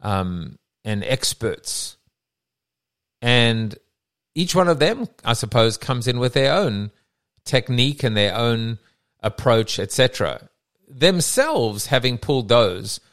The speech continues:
from their own experiences, their clients' experiences, various books, various programs, various workshops, various courses, various con-, you know, um, cohorts. <clears throat>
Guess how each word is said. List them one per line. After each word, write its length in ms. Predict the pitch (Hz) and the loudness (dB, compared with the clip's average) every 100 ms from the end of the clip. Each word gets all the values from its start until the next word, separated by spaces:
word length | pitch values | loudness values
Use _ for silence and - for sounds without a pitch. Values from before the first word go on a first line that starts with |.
| _ _ | _ _
from 280 | - 143 123 | 0 0 4
their 260 | 127 139 | 4 4
own 240 | 135 135 135 | 4 2 2
experiences, 840 | 113 - - 104 98 98 - 104 | -2 -2 0 2 2 -2 -2 -2
their 140 | 104 101 | -2 -2
clients' 440 | - 123 113 - | -2 -2 -2 -2
experiences, 760 | 104 - 110 101 101 - 101 92 | -8 -4 0 0 -2 -4 -6 0
various 420 | 110 117 113 98 | 2 4 4 0
books, 360 | - 107 - | -4 -4 -4
various 440 | - 110 110 104 - - - - | 0 4 4 2 -4 -16 -20 -4
programs, 540 | 127 113 110 107 107 | 2 2 2 0 0
various 360 | 117 117 113 - | 4 4 4 2
workshops, 600 | 107 113 - 120 104 - | 4 4 2 -2 -2 0
various 380 | 113 120 113 104 | 2 4 2 -2
courses, 760 | - 127 113 - 110 104 - - _ _ _ _ _ _ _ _ | -4 -2 0 0 -2 -2 -8 -14 _ _ _ _ _ _ _ _
various 420 | 101 127 127 123 | 2 4 6 4
con-, 380 | - 131 120 101 - | 0 -4 -2 -4 -2
you 100 | 113 | 2
know, 240 | 101 98 - _ _ _ | 2 0 -6 _ _ _
um, 380 | - 104 98 98 - | -2 0 0 -4 -4
cohorts. 880 | - 151 - 156 135 120 - - | 2 2 2 2 2 2 -4 -6
<clears throat> 40 | - | -8